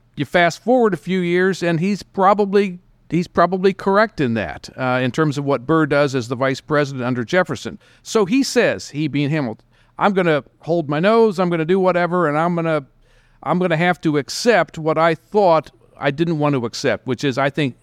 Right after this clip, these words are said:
Jefferson's a better pick than Aaron Burr. Jefferson will keep the revolution going.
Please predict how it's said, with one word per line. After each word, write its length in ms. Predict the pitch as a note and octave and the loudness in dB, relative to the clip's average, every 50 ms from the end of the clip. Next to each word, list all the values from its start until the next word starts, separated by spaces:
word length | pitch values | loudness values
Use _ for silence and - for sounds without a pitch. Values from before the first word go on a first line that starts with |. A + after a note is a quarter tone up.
| _ _ | _ _
Jefferson's 580 | - - D#3+ D#3+ D#3+ F3+ - - E3 D3+ A#2+ B2+ | -2 -2 -2 0 0 -2 -2 0 -2 -2 -2 -4
a 60 | A2 | -6
better 320 | G#2 - D3 D3+ D#3+ D#3+ | -2 0 2 2 2 0
pick 400 | - _ D#3+ C3 A2 G2+ - _ _ _ _ | -2 _ -2 -2 -2 -2 -6 _ _ _ _
than 160 | B2 A2+ A2+ | -2 -2 -2
Aaron 320 | G#2+ B2+ A#2 A#2 A#2 A#2 G#2+ | -2 -2 0 0 0 -2 -2
Burr. 280 | A2 G#2 F#2 E2+ - _ _ _ | -2 -4 -4 -6 -10 _ _ _
Jefferson 480 | - D3 D3 D#3 F#3+ F3+ - - F3 | 0 0 0 2 0 -2 0 0 0
will 100 | D3+ B2 | 0 0
keep 300 | - - - G3+ G3+ - | -4 -2 -2 -2 -2 0
the 100 | - F#3+ | -2 0
revolution 640 | E3+ F3+ F3 D#3+ E3+ D#3+ E3 D#3+ D3 - D3+ C#3+ C#3 | 2 2 2 2 2 2 2 0 0 -2 -4 -2 0
going. 440 | C#3 D#3+ E3+ F3 F3+ F3+ F3+ D#3+ | 0 0 2 2 2 0 0 -2